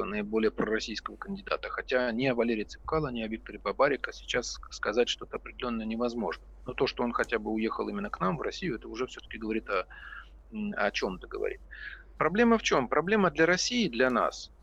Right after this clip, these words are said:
она, э, в том, что мы, к сожалению, у нас нет фаворита в этой гонке.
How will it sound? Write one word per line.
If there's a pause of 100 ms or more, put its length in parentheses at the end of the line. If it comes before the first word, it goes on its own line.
(120)
она, (140)
э,
в
том,
что
мы, (640)
к
сожалению,
у
нас
нет
фаворита
в
этой
гонке.